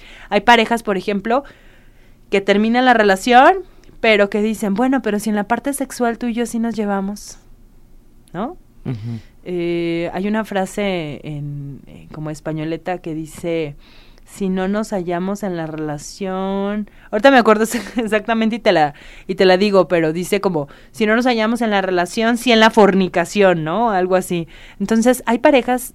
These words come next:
Speaker 1: eh, o exparejas que sí se hallan en esa parte, o que sí se hallan en la parte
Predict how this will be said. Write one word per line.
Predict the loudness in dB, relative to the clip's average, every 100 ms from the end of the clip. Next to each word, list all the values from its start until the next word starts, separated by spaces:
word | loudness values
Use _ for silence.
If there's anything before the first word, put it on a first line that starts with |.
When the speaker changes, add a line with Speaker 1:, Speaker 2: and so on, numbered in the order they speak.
| -8
Speaker 1:
eh, |
o | -4 -4
exparejas | -4 -2 -2 0 -2 -2
que | -6
sí | -8 -6
se | -4
hallan | -2 -2 -4 -6
en | -8
esa | -8 -8
parte, | -8 -8 -10 -20 -20 -20 -6
o | -2
que | 0 0
sí | -2
se | 2
hallan | 4 6 4 -2 -2
en | -8 -8
la | -4
parte | -4 -4 -4 -4 -6